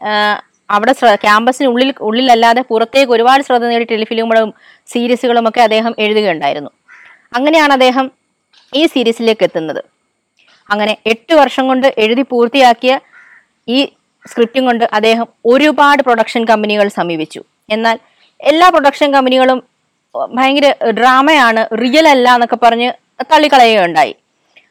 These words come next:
അങ്ങനെ ഒടുവിൽ അദ്ദേഹം, ആ, വളരെ കഷ്ടപ്പെട്ട് ബുദ്ധിമുട്ടിയാണ്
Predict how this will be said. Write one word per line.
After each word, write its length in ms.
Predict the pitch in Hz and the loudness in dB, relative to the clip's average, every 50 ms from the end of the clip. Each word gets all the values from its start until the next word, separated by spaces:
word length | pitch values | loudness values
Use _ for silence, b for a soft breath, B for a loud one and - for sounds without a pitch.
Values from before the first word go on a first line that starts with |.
| _ - | _ -6
അങ്ങനെ 340 | 247 262 277 277 277 269 247 | -2 0 0 2 0 2 2
ഒടുവിൽ 360 | 254 254 269 277 277 277 269 | 2 2 2 2 0 2 2
അദ്ദേഹം, 440 | 262 247 247 262 262 269 269 269 262 - | 2 2 2 0 2 0 0 -2 -4 -6
ആ, 500 | 233 220 214 214 214 214 214 214 214 208 - - | -4 -2 -2 0 0 0 -2 -2 -4 -6 -8 -8
വളരെ 380 | - 247 269 277 302 311 320 311 - 285 | -2 0 2 2 4 4 2 2 0 -2
കഷ്ടപ്പെട്ട് 460 | 294 - - - 269 - 285 254 262 | -4 -2 -4 -6 -2 -2 0 0 0
ബുദ്ധിമുട്ടിയാണ് 800 | 240 226 247 220 214 220 247 311 294 277 233 226 233 214 196 | -2 -4 -4 -6 -6 -4 -2 0 0 0 0 0 0 0 0